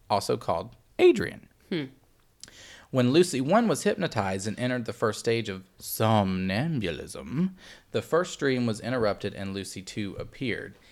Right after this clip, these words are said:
Speaker 1: In this state, Lucy two not only had memory,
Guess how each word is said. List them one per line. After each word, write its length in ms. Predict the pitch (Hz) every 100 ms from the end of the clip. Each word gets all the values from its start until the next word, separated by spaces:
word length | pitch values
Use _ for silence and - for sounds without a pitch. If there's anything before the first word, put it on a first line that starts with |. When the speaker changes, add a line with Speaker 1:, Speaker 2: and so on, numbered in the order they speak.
| _ -
Speaker 1:
In 200 | 104 101
this 240 | 208 214
state, 400 | - 98 101 - - _ -
Lucy 280 | 127 131
two 320 | 156 123 107 95
not 180 | 104
only 220 | 107 113 117
had 200 | 110 104
memory, 560 | 107 165 180 180 -